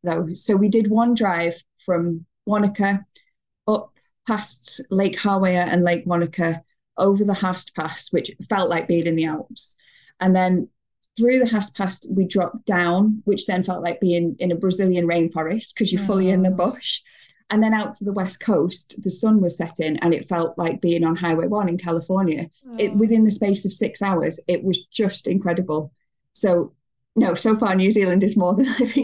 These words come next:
Speaker 2: Yeah, yeah.
Speaker 1: expectations.
Speaker 2: Oh, God, I, honestly, when people talk about New Zealand to me and their experience, it makes me well up. It really does. I don't know if it brings back memories of when we first arrived.
Speaker 1: I'm sure
Speaker 2: Well,
Speaker 1: it must.
Speaker 2: yeah,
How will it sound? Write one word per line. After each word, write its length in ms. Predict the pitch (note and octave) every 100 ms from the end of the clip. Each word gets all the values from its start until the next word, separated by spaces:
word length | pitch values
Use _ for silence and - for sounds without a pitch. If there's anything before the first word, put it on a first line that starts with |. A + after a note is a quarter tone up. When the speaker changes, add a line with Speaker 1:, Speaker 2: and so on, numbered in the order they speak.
| A#3+
Speaker 2:
Yeah, 280 | A3 G#3+ G3
yeah. 80 |
Speaker 1:
expectations. 1160 | G#3 - A#3 - A#3 G#3+ F#3+ G3 A3 A3 A3 B3+
Speaker 2:
Oh, 560 | C4 A#3+ G#3+ G3+ G3+ C4 - - - - -
God, 220 | F#4 F#4+
I, 240 | E4+ F#4 - _
honestly, 460 | F4+ B4 A#4 - B3
when 160 | C#4 E4+
people 260 | G#4 G#4+
talk 260 | G4+ A4+ A4
about 220 | D4 C#4
New 140 | C4 C4+
Zealand 340 | C#4+ C#4 C4+
to 60 | A#3+
me 120 | A3+
and 180 | A3+ A#3
their 140 | B3
experience, 640 | A#3+ A#3+ - B3+ A3 G3+ A#3+
it 80 |
makes 260 | A#3+ C#4 B3
me 120 | B3
well 260 | A#3 A#3+ A#3
up. 180 | G3+ G#3
It 100 | G3
really 260 | C4 B3+
does. 240 | A#3 A#3+ G#3+
I 80 | A#3
don't 160 | D4
know 60 | C#4
if 100 | D4
it 160 | A3 A#3
brings 340 | C4+ C4+ B3+
back 180 | C4 -
memories 420 | A3+ A3+ C4+ D4+
of 100 | C4+
when 180 | A#3+ A3
we 140 | A3+
first 380 | A#3 B3+ B3+ B3+
arrived. 300 | C4 C4 C#4+
Speaker 1:
I'm 80 | G#3
sure 280 | G3+ A3+ G#3+
Speaker 2:
Well, 80 | G3
Speaker 1:
it 60 |
must. 220 | F#3 F3 -
Speaker 2:
yeah, 540 | C4+ C#4+ D4+ D#4+ D4+